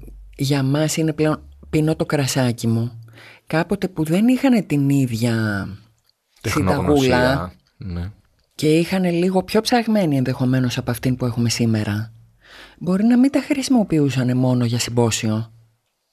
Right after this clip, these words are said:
Speaker 1: Μπορεί να
Speaker 2: Α.
Speaker 1: τη χρησιμοποιούσανε και για τελετή,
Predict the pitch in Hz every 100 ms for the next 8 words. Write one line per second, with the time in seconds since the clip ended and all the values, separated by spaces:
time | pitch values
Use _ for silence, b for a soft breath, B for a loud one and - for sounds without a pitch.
0 | _ 143 143 143 175 214 226 - 165 151
1 | 143 131 135 151 - 220 226 220 202 175
2 | 175 170 _ - 165 160 160 202 143 110